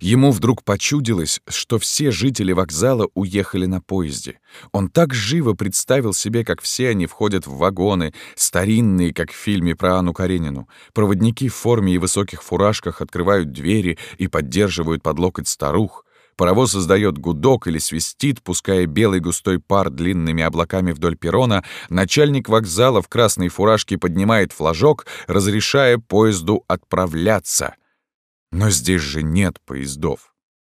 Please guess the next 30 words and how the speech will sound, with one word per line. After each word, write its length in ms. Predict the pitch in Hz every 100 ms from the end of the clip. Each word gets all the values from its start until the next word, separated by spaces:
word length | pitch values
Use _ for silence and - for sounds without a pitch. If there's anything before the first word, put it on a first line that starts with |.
| _ _ _ _ -
Егор 380 | 69 73 90 80
все 180 | -
же 140 | 80 80
обежал 400 | 76 76 78 69
вокзал. 440 | 67 64 60 - _ _ _ _ _ _ -
Он 180 | 139 151
нашел 340 | 120 - 98
трех 240 | 101 98 76
бомжей, 460 | 82 73 71 78
которые 440 | 76 87 90 87 82
лежали 340 | 80 78 78
на 160 | 80 76
тряпках 520 | 82 80 - 78 -
в 140 | - -
комнате 400 | 85 82 76 78
матери 320 | 78 80 76
и 100 | 76
ребенка, 540 | 78 78 73 - 73 - _ -
окруженные 680 | 76 85 80 85 80 80 73
валом 380 | 80 80 78
разбитых 540 | 78 73 71 80 78 82
и 80 | 69
целых 360 | 82 76 71
бутылок. 600 | 65 65 76 69 69 - _ _ _ _ _ -
Бомжи 440 | 78 95 85 82
не 160 | 117 104
захотели 580 | 85 85 85 - 104 90
разговаривать 640 | 76 69 73 76 71 65
с 80 | -
Егором. 480 | 78 76 73 60